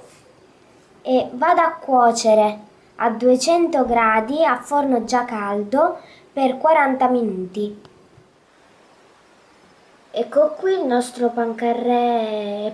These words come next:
pronto, l'ho sfornato e l'ho lasciato raffreddare. Eccolo qui, è pronto per essere gustato.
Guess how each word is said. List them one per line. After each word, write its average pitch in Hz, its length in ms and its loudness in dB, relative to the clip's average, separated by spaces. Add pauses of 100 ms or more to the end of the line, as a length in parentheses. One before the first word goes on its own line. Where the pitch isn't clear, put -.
pronto, 214 800 -4 (340)
l'ho 240 100 0
sfornato 339 680 -2
e 294 40 2
l'ho 262 120 2
lasciato 240 520 -2
raffreddare. 202 1120 -10 (1040)
Eccolo 294 520 -2
qui, 403 160 0 (160)
è 247 80 -4
pronto 254 720 -4
per 233 280 0
essere 226 680 -2
gustato. 208 840 -10